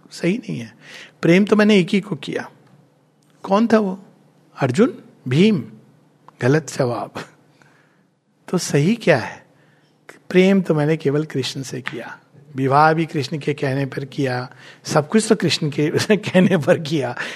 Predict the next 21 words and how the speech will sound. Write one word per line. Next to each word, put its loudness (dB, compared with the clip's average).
कृष्ण 2
की 2
ही 2
मैं 4
सखी 2
हूं, -2
कृष्ण -4
की -4
ही 2
चेरी -2
हूं, -8
कृष्ण -6
की -4
ही 2
मैं 0
शक्ति -4
हूं, -6
बाकी -8
सब 0
दुनियादारी -4
है। -14